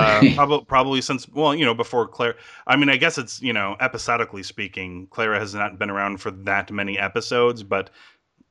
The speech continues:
actual time-wise, it, it has been a while since, it's been since,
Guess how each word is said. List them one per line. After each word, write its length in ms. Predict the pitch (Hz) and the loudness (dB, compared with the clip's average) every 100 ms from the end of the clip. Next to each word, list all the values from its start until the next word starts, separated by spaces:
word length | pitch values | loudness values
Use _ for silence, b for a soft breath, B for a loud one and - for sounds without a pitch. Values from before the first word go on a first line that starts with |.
| - | 0
actual 440 | 123 127 147 117 | 2 2 0 0
time-wise, 880 | 113 - 117 123 135 135 143 143 131 | -2 -2 -2 0 0 0 0 0 -2
it, 180 | 113 113 | -4 -4
it 120 | 120 | -6
has 120 | 127 107 | -10 -6
been 220 | 110 117 | -2 0
a 80 | 95 | -2
while 340 | 90 90 87 | -4 -6 -10
since, 360 | - 110 101 - | -12 -10 -10 -12
it's 200 | 104 - | -16 -10
been 240 | 107 107 | -6 -6
since, 400 | - 107 92 - | -6 -8 -8 -12